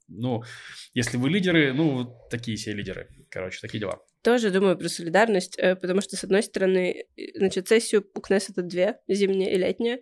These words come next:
Speaker 1: А, вот,
Speaker 2: и
Speaker 1: да, спасибо.
Speaker 2: в общей сложности они работают восемь месяцев в году, а четыре, получается, отдыхают.
Speaker 1: Мгм.
Speaker 2: И, с одной стороны, естественно, хотелось бы, чтобы решения, э, касающиеся всей страны, принимали люди, отдохнувшие, да, а не
Speaker 1: Да.
Speaker 2: какие-то там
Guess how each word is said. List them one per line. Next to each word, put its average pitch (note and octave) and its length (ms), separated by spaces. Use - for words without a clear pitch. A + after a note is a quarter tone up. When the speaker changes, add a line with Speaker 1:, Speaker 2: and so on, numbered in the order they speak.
Speaker 1:
А, G#3+ 120
вот, G#3+ 100
Speaker 2:
и G3+ 260
Speaker 1:
да, - 40
спасибо. - 160
Speaker 2:
в G3+ 60
общей G3 340
сложности A#3 560
они G3 220
работают F#3+ 400
восемь F#3 260
месяцев F3+ 420
в F3 40
году, F3 260
а F3 80
четыре, G3+ 320
получается, F3 560
отдыхают. - 540
Speaker 1:
Мгм. - 100
Speaker 2:
И, G3+ 340
с - 60
одной A#3+ 260
стороны, A#3 540
естественно, F3+ 720
хотелось F#3+ 420
бы, F3 100
чтобы E3+ 260
решения, E3+ 720
э, E3 100
касающиеся E3+ 680
всей F3+ 180
страны, F#3 400
принимали F3+ 440
люди, G#3 440
отдохнувшие, G3 960
да, G#3+ 340
а A3 120
не G3 100
Speaker 1:
Да. F3+ 60
Speaker 2:
какие-то F3 260
там F3 320